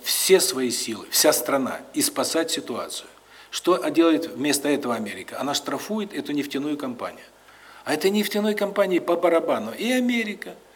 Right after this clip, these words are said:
и этот залив. Им главное деньги свои сохранить. У них ежегодный доход семьдесят миллиардов долларов. Че им двадцатку не, так сказать,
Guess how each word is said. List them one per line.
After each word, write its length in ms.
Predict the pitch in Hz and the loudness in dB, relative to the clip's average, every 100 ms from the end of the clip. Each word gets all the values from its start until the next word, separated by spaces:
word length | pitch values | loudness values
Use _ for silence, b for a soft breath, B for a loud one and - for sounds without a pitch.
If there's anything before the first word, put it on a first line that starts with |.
| B B - | B B -2
и 180 | 233 247 | 4 6
этот 300 | 233 214 - | 6 2 4
залив. 440 | 190 190 180 - | 4 6 4 2
Им 140 | 226 | 0
главное 400 | 220 214 202 185 | 2 4 4 2
деньги 300 | 180 170 123 | 4 4 4
свои 220 | 113 123 113 | -2 -2 -4
сохранить. 500 | 113 120 107 107 147 | -4 -6 -6 -4 0
У 40 | |
них 180 | 175 - B B B - | 0 0 B B B -4
ежегодный 680 | 147 175 170 165 147 147 | 2 4 6 4 4 2
доход 340 | 143 151 202 - | 2 2 0 2
семьдесят 540 | - 190 180 - 165 | 4 4 2 -2 -2
миллиардов 500 | 139 135 135 135 117 | 0 4 4 2 -6
долларов. 480 | 120 - - - - - _ _ _ - | -8 -8 -12 -16 -20 -20 _ _ _ -2
Че 160 | 202 | 0
им 80 | 170 | 0
двадцатку 540 | 151 151 151 131 - | 0 0 0 -2 -4
не, 220 | 113 120 113 | -6 -4 -4
так 280 | 107 101 | -6 -8
сказать, 400 | 92 - 101 - | -10 -12 -14 -16